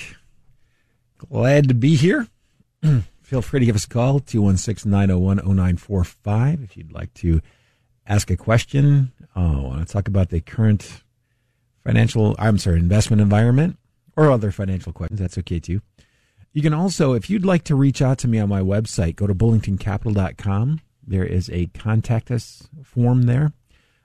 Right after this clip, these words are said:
um, which is, it's kind of interesting because a-, an awful lot of people have been contacting over the last few months,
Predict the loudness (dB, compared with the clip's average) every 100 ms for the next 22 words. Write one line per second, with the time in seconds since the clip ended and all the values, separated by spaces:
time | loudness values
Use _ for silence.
0 | _ -4 0 0 0 -2 -2 -4 -4 -4
1 | 0 2 4 2 2 0 -2 -2 -2 0
2 | 0 0 0 0 -2 -2 0 0 2 0
3 | 0 0 0 0 2 2 0 -2 -4 -2
4 | 0 0 0 0 0 -2 -2 -4 -2 -2
5 | 0 0 -2 -4 -2 0 2 2 0 -4
6 | -20